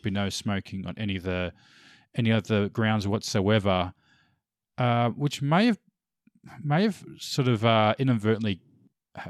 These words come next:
uh, had some bad intentions or consequences from that, because instead of having everyone at the back hidden from s-, uh, when they're smoking, you had everyone sit, standing at the front of the hospital. So as soon as you walked up to the hospital, <laughs> there'd be a cloud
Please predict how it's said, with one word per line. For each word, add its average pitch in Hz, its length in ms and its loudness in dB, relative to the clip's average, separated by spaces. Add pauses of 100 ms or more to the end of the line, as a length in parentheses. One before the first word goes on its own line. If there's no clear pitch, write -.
uh, - 380 -18
had 117 260 -6
some 101 200 -6
bad 110 280 2
intentions 101 840 -4
or 110 100 -8
consequences 101 840 -2
from 104 220 -2
that, 95 160 -2 (600)
because 123 400 0
instead 151 300 -2
of 170 80 -2
having 131 240 2
everyone 123 240 0
at 104 100 -4
the 95 160 -10
back 107 200 -2
hidden 98 420 -4 (760)
from 110 200 -6
s-, - 140 -10 (120)
uh, 107 100 0
when 101 120 -2
they're 98 100 -2
smoking, 98 560 -4
you 117 100 -4
had - 240 -2
everyone 120 300 -2
sit, - 240 -8
standing 104 400 -4
at 92 100 -12
the 101 60 -10
front - 320 -8
of 104 80 -14
the 104 60 -10
hospital. 123 440 -6
So 117 160 -4
as 104 100 0
soon 131 200 -2
as 160 100 2
you 135 80 0
walked 113 260 -4
up 107 160 -4
to - 80 -10
the 82 100 -6
hospital, 101 500 -6
<laughs> - 20 -14
there'd 101 240 -6
be 101 120 -6
a 95 60 -6
cloud 107 680 0